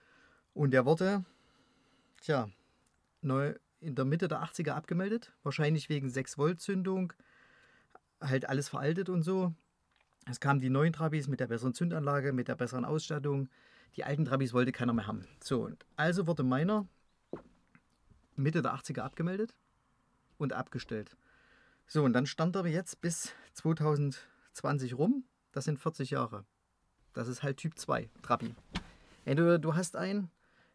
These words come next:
der lief immer die ganze Zeit und wurde quasi am Laufen gehalten und hat keine Kinderkrankheiten, weil halt immer jemand damit gefahren ist und sich drum gekümmert hat. Oder du hast halt Typ zwei,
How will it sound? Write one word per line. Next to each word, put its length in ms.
der 80
lief 220
immer 160
die 60
ganze 220
Zeit 300
und 140
wurde 180
quasi 320
am 80
Laufen 300
gehalten 420
und 160
hat 160
keine 300
Kinderkrankheiten, 840
weil 160
halt 240
immer 260
jemand 320
damit 160
gefahren 320
ist 180
und 120
sich 140
drum 180
gekümmert 400
hat. 160
Oder 180
du 140
hast 200
halt 160
Typ 200
zwei, 300